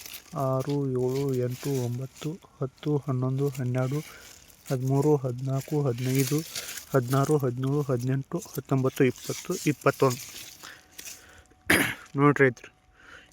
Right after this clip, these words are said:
ಇದು ಒಂದ್, ಒಂದ್ ಕಬ್ಬಿನ ಕಣ್ಣು ಇದು. ಒಂದ್ ಕಬ್ಬಿನ ಕಣ್ಣಿಗೆ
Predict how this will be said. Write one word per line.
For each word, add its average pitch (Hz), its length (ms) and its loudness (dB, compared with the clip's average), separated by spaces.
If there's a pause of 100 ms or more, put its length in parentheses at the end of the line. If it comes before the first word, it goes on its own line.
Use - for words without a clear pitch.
ಇದು 139 180 10
ಒಂದ್, 147 200 8
ಒಂದ್ 143 240 2
ಕಬ್ಬಿನ 139 380 4 (100)
ಕಣ್ಣು 147 220 4
ಇದು. 117 140 -6 (960)
ಒಂದ್ 135 200 0
ಕಬ್ಬಿನ 147 320 4
ಕಣ್ಣಿಗೆ 151 420 8